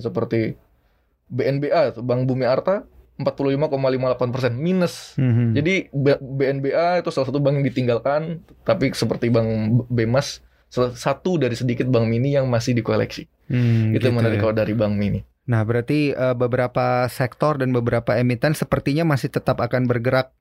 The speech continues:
Speaker 2: seperti sedia kala begitu ya,
Speaker 1: Iya.
Speaker 2: di sepanjang bulan lima ini. Nah, tapi sebenarnya yang perlu, eh, benar-benar perlu diperhatikan oleh para sobat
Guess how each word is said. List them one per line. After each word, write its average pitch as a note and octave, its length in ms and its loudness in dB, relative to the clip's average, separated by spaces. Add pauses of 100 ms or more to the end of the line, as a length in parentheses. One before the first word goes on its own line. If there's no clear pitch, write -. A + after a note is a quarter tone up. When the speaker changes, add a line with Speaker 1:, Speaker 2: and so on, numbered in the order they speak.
Speaker 2:
seperti B2 400 -2
sedia C3 320 0
kala F3+ 400 0
begitu C3 320 -4
ya, D#3 160 2
Speaker 1:
Iya. C3+ 240 2 (320)
Speaker 2:
di C#3+ 80 4
sepanjang C#3 560 0
bulan C3 320 2
lima B2+ 320 2
ini. C3 320 0
Nah, B2+ 240 2
tapi A3+ 240 0 (320)
sebenarnya D#3+ 560 0
yang C#3+ 240 0
perlu, C#3+ 560 0
eh, C3 240 2
benar-benar C3+ 640 0
perlu C3+ 400 0
diperhatikan B2+ 960 0
oleh A#2+ 160 2
para B2 320 0
sobat A#2+ 320 0